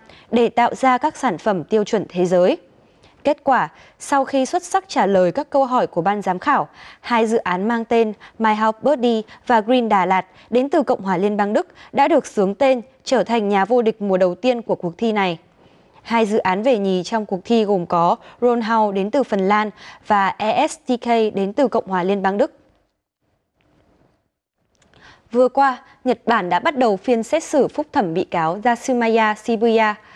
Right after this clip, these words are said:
kẻ đã sát hại bé gái Lê Thị Nhật Linh hồi tháng ba năm hai nghìn không trăm mười bảy. Trước đó, tại phiên tòa sơ thẩm ngày mùng sáu tháng bảy năm hai nghìn không trăm mười tám, Chánh án Tòa án tỉnh Chiba, Nhật Bản đã tuyên án tù chung thân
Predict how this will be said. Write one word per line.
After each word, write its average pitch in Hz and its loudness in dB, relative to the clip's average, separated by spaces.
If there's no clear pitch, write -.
kẻ 226 2
đã 180 0
sát 359 -2
hại 320 0
bé 190 0
gái 180 0
Lê 233 2
Thị 226 -6
Nhật 196 -4
Linh 220 0
hồi 196 -2
tháng 180 -6
ba 247 0
năm 226 -8
hai 214 -6
nghìn 185 -2
không 208 -4
trăm 202 -4
mười 175 2
bảy. 170 0
Trước 311 -2
đó, 190 2
tại 302 0
phiên 269 -2
tòa 208 0
sơ 226 -2
thẩm 185 -2
ngày 170 -2
mùng 170 -2
sáu 190 -2
tháng 233 -2
bảy 254 2
năm 202 -4
hai 214 -4
nghìn 196 0
không 208 -2
trăm 202 -2
mười 175 0
tám, 175 -2
Chánh 262 -2
án 226 0
Tòa 262 2
án 196 -2
tỉnh 226 0
Chiba, 240 0
Nhật 214 -2
Bản 190 0
đã - 2
tuyên 320 2
án 202 -2
tù 240 2
chung 240 -2
thân 226 0